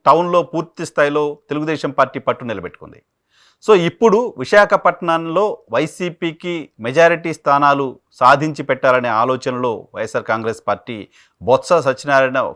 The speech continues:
ఫోకస్ని పూర్తిగా విశాఖపట్నం పెట్టే, పట్టణం పైన పెట్టేలా చేస్తుంటే, ఇక్కడ తెలుగుదేశం పార్టీ గంటాను విజయనగరంకి షిఫ్ట్ చేసే ప్రయత్నం చేస్తోంది. So, జిల్లా మార్పు గంటాకు కలిసి వస్తుందా?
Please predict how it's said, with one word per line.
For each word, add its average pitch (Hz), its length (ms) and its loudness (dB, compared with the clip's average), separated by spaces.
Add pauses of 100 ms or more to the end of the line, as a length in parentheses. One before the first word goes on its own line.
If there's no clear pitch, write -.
ఫోకస్ని 143 440 -2
పూర్తిగా 127 400 -4
విశాఖపట్నం 117 600 -4
పెట్టే, 107 340 -10 (260)
పట్టణం 117 300 -4
పైన 107 260 -2
పెట్టేలా 101 320 -8
చేస్తుంటే, 101 540 -10 (1080)
ఇక్కడ 185 440 6 (440)
తెలుగుదేశం 202 440 4
పార్టీ 165 280 2 (100)
గంటాను 160 600 2
విజయనగరంకి 151 840 0
షిఫ్ట్ 135 300 -8
చేసే 127 160 -4
ప్రయత్నం 107 340 -6
చేస్తోంది. 78 360 -14 (1160)
So, 165 260 2 (180)
జిల్లా 185 420 4
మార్పు 175 800 2
గంటాకు 160 400 2
కలిసి 135 320 -4
వస్తుందా? 135 440 -8